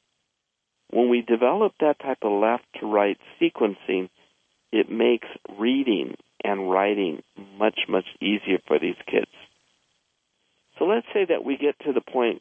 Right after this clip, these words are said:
where the child is able to match a pattern of two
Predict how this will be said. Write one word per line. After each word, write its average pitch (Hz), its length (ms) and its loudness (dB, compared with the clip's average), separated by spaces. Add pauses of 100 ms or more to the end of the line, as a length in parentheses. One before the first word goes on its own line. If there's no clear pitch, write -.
where 117 200 2
the 104 100 -4
child 107 400 0
is 101 140 2 (200)
able 120 480 0 (2000)
to 147 60 -4
match 131 640 0
a - 80 0
pattern 120 640 0
of 101 160 -4 (200)
two 120 380 2